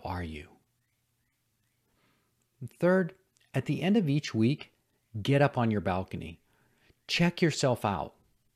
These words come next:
Are you clear on your mission? Are you practicing your values? Have you been present? And have you taken time to fill your own cup?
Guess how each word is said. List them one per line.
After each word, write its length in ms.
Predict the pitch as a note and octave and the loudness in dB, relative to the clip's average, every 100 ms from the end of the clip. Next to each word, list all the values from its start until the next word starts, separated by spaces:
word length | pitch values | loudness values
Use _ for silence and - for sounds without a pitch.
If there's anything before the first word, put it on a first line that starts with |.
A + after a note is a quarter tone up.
| _ _ _ _ _ _ - | _ _ _ _ _ _ -2
Are 80 | B2 | 2
you 160 | C#3 | 4
clear 480 | D3 - - C#3 D3 | 2 -2 0 2 4
on 80 | D3 | 4
your 120 | C#3+ | 4
mission? 460 | B2+ A2+ - F#2 F2+ _ _ _ _ _ _ - | 2 0 -4 -8 -10 _ _ _ _ _ _ 2
Are 80 | C3 | 6
you 160 | B2+ | 6
practicing 680 | B2 - D3 D3 - - B2 | 4 0 2 2 0 -2 0
your 100 | G#2+ | 2
values? 640 | F#2 G#2 G#2 E2 D#2 - - - _ _ _ - - - - | 2 0 0 -4 -8 -14 -18 -20 _ _ _ -20 -20 -18 -4
Have 260 | - A#2+ | 4 6
you 140 | B2+ A#2 | 6 8
been 200 | A#2+ A2 | 8 6
present? 540 | - B2 - D#2+ - _ _ _ - _ _ _ _ - | 4 2 2 -6 -10 _ _ _ -20 _ _ _ _ 0
And 100 | B2 | 2
have 220 | B2 B2+ | 2 2
you 120 | A#2 | 0
taken 460 | A2 C3+ D#3+ G3+ F3+ | 0 0 2 4 2
time 480 | - A2+ F#2+ F#2 - - - | 0 0 0 -4 -8 -18 -8
to 140 | A2+ | -6
fill 480 | - - C#3 B2+ B2+ | -6 -4 2 2 2
your 200 | G#2+ G#2 | 0 -2
own 220 | G#2+ G2+ G2 | -2 -2 -2
cup? 340 | G2+ E2+ - | -6 -8 -10